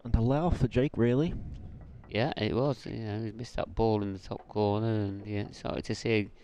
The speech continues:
Speaker 2: some errors just creep in. But again, you know, Gareth returned it by making another error. There's that cue
Speaker 1: There's
Speaker 2: you
Speaker 1: that
Speaker 2: mentioned.
Speaker 1: tip.
Speaker 2: So what? He, what do you say he's got on? A minute, yeah.
Speaker 1: From the sides, it's, uh, when you look at it, it's clear.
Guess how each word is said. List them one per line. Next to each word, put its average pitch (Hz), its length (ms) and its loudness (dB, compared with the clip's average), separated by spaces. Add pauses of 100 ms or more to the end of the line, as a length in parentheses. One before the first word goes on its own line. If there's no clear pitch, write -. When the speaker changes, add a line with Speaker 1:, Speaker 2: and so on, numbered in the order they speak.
(500)
Speaker 2:
some 117 120 0
errors 107 340 4
just - 180 -16
creep 104 380 4
in. 113 260 2
But - 140 -4 (180)
again, 110 460 -4 (280)
you 107 180 -16
know, 120 200 -14
Gareth 123 280 -2
returned 113 500 0
it 110 180 4
by 113 320 0
making 120 340 -4
another 113 240 0
error. 143 280 2 (460)
There's 135 180 -6
that - 220 -8
cue 107 240 4
Speaker 1:
There's 90 140 4
Speaker 2:
you 87 40 4
Speaker 1:
that 80 60 2
Speaker 2:
mentioned. 85 520 0
Speaker 1:
tip. - 120 -4 (1500)
Speaker 2:
So - 140 2
what? 170 200 2
He, 165 180 0 (200)
what 151 240 -2
do 123 100 2
you 107 180 6
say 92 280 0
he's - 140 -4
got - 200 -4
on? - 200 -10 (400)
A 95 60 -12
minute, 113 280 -8
yeah. 104 140 -10 (320)
Speaker 1:
From 139 140 0
the 127 100 6
sides, 117 540 4
it's, - 260 0
uh, 104 300 4 (140)
when 123 140 0
you 123 100 4
look 131 200 0
at 98 80 2
it, - 80 2
it's - 140 -2
clear. 120 600 0